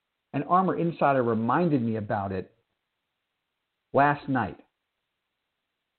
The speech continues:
I was doing research and work on it last night. I literally couldn't go to sleep. I was like, "This, this has got to be owned." So we woke up in the morning, shared the information with Armor Insiders,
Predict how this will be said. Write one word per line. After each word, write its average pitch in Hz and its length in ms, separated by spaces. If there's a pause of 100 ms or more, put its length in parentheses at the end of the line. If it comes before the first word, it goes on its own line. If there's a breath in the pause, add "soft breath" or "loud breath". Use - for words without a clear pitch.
(1500)
I 127 80
was 143 120
doing 127 340
research 165 520
and 127 180
work 160 220
on 117 140
it - 100
last 117 300
night. 143 240
I 135 80
literally 139 460
couldn't 131 240
go 120 100
to 110 80 (140)
sleep. 95 260 (1000)
I 135 120
was 127 80
like, 135 160
"This, 160 120 (160)
this 180 140
has 127 100 (120)
got 151 340
to 139 60
be 131 160
owned." 131 320 (800)
So - 140
we 147 40
woke 196 280
up 202 100
in 185 80
the 170 60
morning, 151 420 (840)
shared 185 220
the 175 100
information 151 520
with 143 80
Armor 131 260
Insiders, 113 540